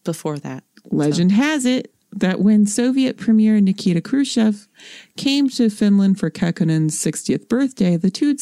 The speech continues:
Speaker 2: the two stayed in the sauna until five o'clock in the morning. As Finland's then Secretary of State,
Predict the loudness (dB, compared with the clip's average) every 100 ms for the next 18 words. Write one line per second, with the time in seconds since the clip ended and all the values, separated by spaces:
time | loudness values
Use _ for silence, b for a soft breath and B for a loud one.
0 | -4 -6 _ -4 -4 0 0 -2 0 2
1 | 2 2 2 0 0 0 0 -2 -4 -4
2 | -4 -4 -4 -4 0 2 2 4 2 2
3 | -2 -6 _ B B B B B -4 -2
4 | 0 2 2 4 2 2 2 2 0 0
5 | 0 2 2 2 -2 -4 -2 -2 -2